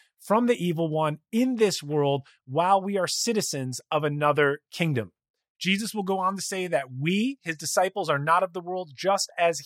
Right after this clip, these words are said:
he is not of the world. And he also asked that as he was sent, that the Father would send us. So there is a sending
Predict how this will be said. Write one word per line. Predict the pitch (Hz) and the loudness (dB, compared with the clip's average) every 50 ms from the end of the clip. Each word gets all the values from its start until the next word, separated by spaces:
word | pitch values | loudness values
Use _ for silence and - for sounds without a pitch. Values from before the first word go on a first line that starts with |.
| - - | -4 0
he | 220 233 247 240 233 - - | 4 4 4 4 2 0 -4
is | 170 165 156 147 | -4 -4 -4 -2
not | 156 156 156 151 - - | -2 -2 -2 -4 -4 -4
of | 151 147 139 139 | -4 -4 -2 -4
the | 143 135 | -6 -6
world. | 131 135 135 135 131 131 127 131 131 - _ - - - _ _ _ _ - | -4 -2 -2 0 2 2 2 0 0 -4 _ -18 -20 -20 _ _ _ _ -4
And | 196 202 202 190 180 139 | -2 0 0 0 -2 -4
he | - 190 180 - _ _ | -6 -8 -8 -8 _ _
also | 202 233 262 277 269 - - 226 208 196 - _ | 2 4 4 4 2 2 -2 -2 -2 -2 -4 _
asked | 170 160 151 147 143 139 - - - | 0 0 2 2 2 0 -2 0 0
that | 156 156 156 - | 0 0 0 0
as | 165 160 156 - | 0 0 0 0
he | - - 269 294 | 2 4 4 4
was | 277 240 185 - | 4 4 0 -2
sent, | - - - 160 143 131 131 - _ | -2 -4 -2 -2 -2 -2 -4 -4 _
that | - 143 139 | -6 -6 -6
the | 151 139 | -6 -10
Father | - _ - 165 170 175 175 190 185 180 139 | -6 _ -2 0 2 2 0 0 -6 -6 -8
would | 127 131 135 143 139 139 139 139 - | -8 -6 -2 0 0 0 0 -4 -8
send | - - - - 151 139 131 127 139 - _ - | -8 -8 -2 0 2 2 2 0 -4 -6 _ 2
us. | 165 151 120 - - - - _ _ _ | 2 2 2 0 -4 -10 -10 _ _ _
So | - - 175 | -4 -2 2
there | 170 202 208 | 4 4 4
is | 190 156 | 4 2
a | 175 147 | 0 0
sending | - - - - - 277 285 262 214 165 147 139 123 127 | 0 -2 -2 2 4 4 4 4 2 0 0 0 0 -2